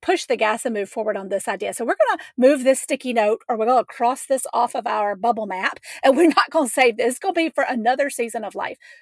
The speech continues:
But there might be, after you're like, "Okay, I don't really wanna do that. Like, it sounds good. It would solve the problem. But I don't, I don't really, that's not for me. I don't wanna," coaching people. I don't like talking to people all day long.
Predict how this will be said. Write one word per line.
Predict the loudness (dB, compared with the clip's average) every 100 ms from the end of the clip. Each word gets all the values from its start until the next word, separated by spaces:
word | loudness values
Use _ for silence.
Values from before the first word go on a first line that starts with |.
| _ _
But | -2 2
there | 2 2
might | -2 -4 -4
be, | -4 -4 -4 -6 _ _ 0
after | 0 2
you're | 0 2 0
like, | 0 -2 -4
"Okay, | -4 0 0 -2 -4 -2
I | 0
don't | 2
really | 0 0
wanna | -2 -2
do | -2
that. | -4 -4 -2
Like, | 0 2
it | 2
sounds | 0 -4 -4 0
good. | 4 4 4
It | -2
would | -6
solve | -4 -4 -6
the | -4
problem. | -4 -2 -2 -2 -4 _ -20 _ _ _ _ _ _ _
But | -14 -8
I | -2 0
don't, | 0 2
I | 4
don't | 6
really, | 4 2
that's | -2 -2
not | -4 -2
for | -4
me. | -4
I | -4
don't | -2
wanna," | -2 -4 -8 -20 0
coaching | 2 2 0
people. | -6 -10 -10 -2
I | 0
don't | 0 0
like | -2 -2
talking | -4 -4
to | -8
people | -8 -4
all | -4 -2
day | -2 -4
long. | -4 -6 -8